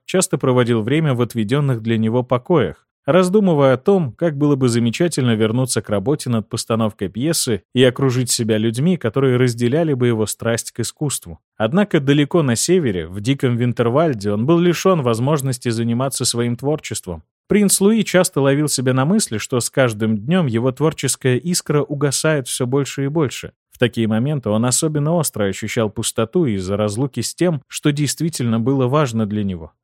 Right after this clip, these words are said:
Но спустя несколько дней состояние принца Луи немного улучшилось, и причиной тому стало знакомство с принцессой Астрид. Общение с этой северной красавицей привносило некую лёгкость в сердце принца,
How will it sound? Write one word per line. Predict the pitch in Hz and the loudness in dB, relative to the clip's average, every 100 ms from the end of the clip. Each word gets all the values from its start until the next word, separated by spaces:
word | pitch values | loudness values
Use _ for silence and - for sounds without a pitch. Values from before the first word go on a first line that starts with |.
| _ | _
Но | 135 | -2
спустя | 175 - 160 - 175 | -2 -2 -2 0 0
несколько | 170 - 131 123 117 | 0 -2 -4 -2 -2
дней | 131 180 110 | 0 0 -2
состояние | - 113 127 123 117 110 | -4 -2 0 2 2 0
принца | 101 127 120 - | 0 -2 0 -2
Луи | 107 185 | 0 0
немного | 175 139 165 156 | 2 2 0 0
улучшилось, | 143 180 180 - 101 85 - - | 0 2 0 -2 -8 -8 -12 -10
и | 123 | -4
причиной | 131 131 - 240 208 | -2 0 2 2 2
тому | 170 156 | 2 2
стало | - 151 139 | 0 2 2
знакомство | 120 107 98 160 180 151 143 | 2 0 -2 -2 -2 -2 -2
с | - | -2
принцессой | 117 104 - 110 - 117 | -4 -4 -2 -4 -2 -4
Астрид. | 135 147 - 95 - _ _ | -2 -2 -4 -8 -12 _ _
Общение | - 214 - 233 185 | -2 0 0 2 2
с | - | 0
этой | 165 139 | -2 -2
северной | - 139 127 113 107 | 0 0 2 0 -2
красавицей | 104 92 120 147 170 - 156 | -4 -4 -2 0 0 0 0
привносило | - 127 120 113 170 175 | 0 0 0 0 0 0
некую | 156 175 180 175 | 2 0 2 4
лёгкость | 185 190 - 101 - | 4 2 0 -8 -8
в | - | -6
сердце | - 110 - - | -2 -2 -2 -4
принца, | 147 165 123 - | -2 -2 -4 -6